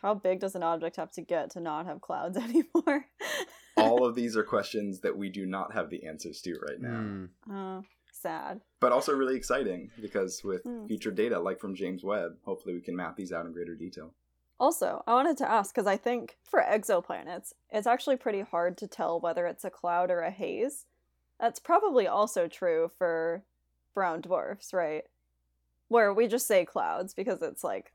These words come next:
Speaker 1: the word that we're most familiar with, but I think that's actually not technically correct to just assume that it's a cloud.
Speaker 2: Right, yeah. I'm not sure of the details of the cloud model they assumed.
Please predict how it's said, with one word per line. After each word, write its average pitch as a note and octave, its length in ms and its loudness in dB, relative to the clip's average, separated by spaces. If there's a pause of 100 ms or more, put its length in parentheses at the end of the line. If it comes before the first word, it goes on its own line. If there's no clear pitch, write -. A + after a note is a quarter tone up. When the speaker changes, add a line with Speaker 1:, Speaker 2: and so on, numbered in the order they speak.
Speaker 1:
the F#3+ 140 4
word D3 320 0
that D#3 100 -2
we're F3+ 140 -2
most E3 260 -6
familiar F#3 460 -2
with, C4+ 200 0
but G3+ 120 0
I F#3 80 2
think C4 340 -2
that's F#3 220 0
actually F3 400 0
not E3+ 400 -2 (540)
technically D3 580 -4
correct - 520 -8
to A#3+ 80 -2
just F3+ 220 -4
assume F3 320 -6
that C3 140 -8
it's - 160 -8
a F#3+ 40 -10
cloud. A#2+ 440 -4 (720)
Speaker 2:
Right, G#2 340 2
yeah. A2 260 2
I'm A#2 140 0
not C3 160 2
sure D#3 140 -2
of C3 80 -2
the B2+ 80 -6
details A2+ 340 0
of G#2 60 -4
the - 60 -14
cloud G#2 220 6
model F#2+ 300 2
they G#2+ 140 4
assumed. A2+ 520 0